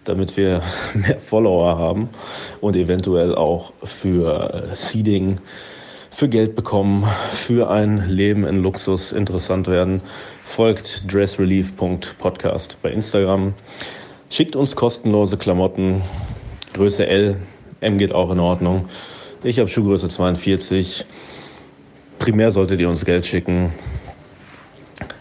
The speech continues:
Aber was soll's? Wir machen das alles für die Kultur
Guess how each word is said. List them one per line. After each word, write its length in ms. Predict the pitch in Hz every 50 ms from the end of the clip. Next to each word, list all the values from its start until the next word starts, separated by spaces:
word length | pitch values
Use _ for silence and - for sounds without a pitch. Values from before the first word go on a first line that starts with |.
| - - - - -
Aber 460 | - 110 101 98 95 92 90 85 82 -
was 140 | - 87 85
soll's? 340 | - 85 85 85 - - -
Wir 100 | 101 101
machen 240 | 139 151 147 127 123
das 140 | 110 101 85
alles 240 | 82 95 92 87
für 120 | - - 95
die 100 | 90 87
Kultur 640 | 87 - 87 80 - - 101 101 98 92 90 85